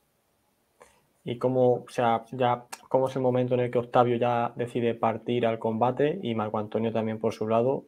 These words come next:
aunque no quiere, no tiene tantas ganas como Octavio, pero también no le queda más remedio que,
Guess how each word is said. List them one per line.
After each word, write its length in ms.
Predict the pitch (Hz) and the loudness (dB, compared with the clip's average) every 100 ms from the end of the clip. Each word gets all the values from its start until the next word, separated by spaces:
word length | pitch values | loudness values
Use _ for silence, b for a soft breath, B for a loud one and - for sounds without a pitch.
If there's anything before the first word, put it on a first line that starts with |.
| _ | _
aunque 260 | 107 - | -8 -4
no 220 | 101 107 107 | -2 -2 -2
quiere, 420 | 113 113 110 110 | 2 2 2 -2
no 140 | 104 | -4
tiene 160 | 104 110 | -4 -2
tantas 240 | 110 110 | -2 -2
ganas 200 | 110 110 | -2 -2
como 160 | 110 107 | -2 -4
Octavio, 280 | - 123 131 | 0 0 2
pero 140 | 113 | 0
también 360 | 104 107 113 117 b b - | 0 2 0 0 b b -2
no 100 | 117 | 2
le 160 | 113 | 4
queda 220 | 117 113 | 4 4
más 160 | 110 110 | 4 0
remedio 480 | 110 110 110 110 107 | 0 0 2 2 2
que, 420 | 107 104 101 104 | 2 4 2 -2